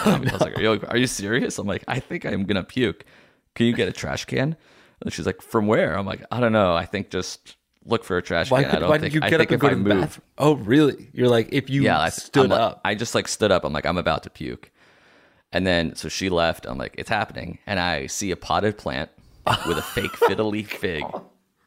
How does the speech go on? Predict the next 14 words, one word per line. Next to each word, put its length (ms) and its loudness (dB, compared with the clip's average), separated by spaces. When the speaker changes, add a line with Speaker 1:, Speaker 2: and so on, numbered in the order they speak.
Speaker 1:
I'm 100 -10
like, 120 -2
"Here 160 2
we 80 6
go." 320 2
Like, 180 -6
it's 160 -10
either 460 2
all 260 4
over 260 6
myself 840 -2
or 220 4
my 280 -4
hat 640 -6